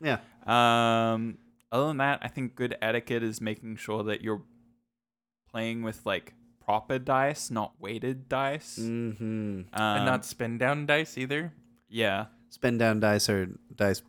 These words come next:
Speaker 1: basically only used for Magic, but they're, they're in order and not randomized.
Speaker 2: They're dice for counting, not
Speaker 1: Yes.
Speaker 2: for rolling.
Speaker 1: Yes. Um,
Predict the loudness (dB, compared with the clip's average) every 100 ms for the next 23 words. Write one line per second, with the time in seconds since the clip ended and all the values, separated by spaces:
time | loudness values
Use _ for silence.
0 | _ 6 8 6 4 4 4 4 2 0
1 | -4 -4 -6 -4 -2 -2 0 0 0 -4
2 | -14 -20 _ 6 8 6 2 4 6 8
3 | 6 6 4 2 0 0 -2 -4 -10 -10
4 | 0 4 4 6 6 4 -2 -6 0 2
5 | 2 0 -2 0 0 2 2 0 0 2
6 | 2 0 -4 -8 -10 -12 _ _ _ _
7 | _ _ _ _ 0 4 6 4 2